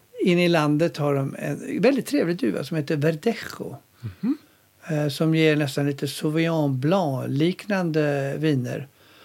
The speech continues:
Speaker 1: Och, eh, sen har vi då i Rioja en, en, eh, grön druva som heter Viura.
Speaker 2: Mhm.
Speaker 1: Som är samma som Macabeo som jag, eh, jag nämnde, som är en del i då Cava.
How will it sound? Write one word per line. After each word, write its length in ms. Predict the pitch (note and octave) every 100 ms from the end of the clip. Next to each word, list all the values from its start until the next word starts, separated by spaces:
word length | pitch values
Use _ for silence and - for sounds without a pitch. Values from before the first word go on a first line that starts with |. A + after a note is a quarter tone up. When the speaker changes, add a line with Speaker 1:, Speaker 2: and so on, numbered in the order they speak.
| - - _
Speaker 1:
Och, 500 | D3+ D3 C#3 _ -
eh, 280 | D3 C#3+ C#3 B2+ - _ -
sen 160 | - E3
har 140 | E3
vi 140 | D3+
då 300 | D3+ C#3+ B2+ - _
i 160 | D#3 C#3+
Rioja 480 | D3 B2 - C3+ C#3+
en, 320 | - C3+ C3+
en, 440 | - C#3 C3 C3
eh, 120 | C3 C3 - - - - _
grön 360 | D#3+ D#3+ C3+ C3+
druva 380 | C#3 B2 B2 B2+ - -
som 80 |
heter 200 | C#3 C3+
Viura. 500 | C#3 D#3 F#3+ G#3 C4 B3+ - _ _
Speaker 2:
Mhm. 300 | B2+ G2 A3+ -
Speaker 1:
Som 180 | E3+
är 120 | E3+ D3+
samma 360 | D3+ B2+ D3
som 160 | D3+ D#3+
Macabeo 680 | D#3+ E3 D#3 D#3+ D#3+ A#3+
som 240 | G#3 E3+ D3+
jag, 140 | D#3 - -
eh, 200 | - D3+
jag 140 | E3+ F#3
nämnde, 360 | A3+ G#3 G#3+
som 200 | G#3 G3
är 100 | F#3
en 140 | F3+ E3
del 340 | D3 B2+ C#3+ - - - -
i 260 | D#3 C#3 C3
då 340 | C3+ B2+ A#2+ -
Cava. 380 | D3+ B2+ A2+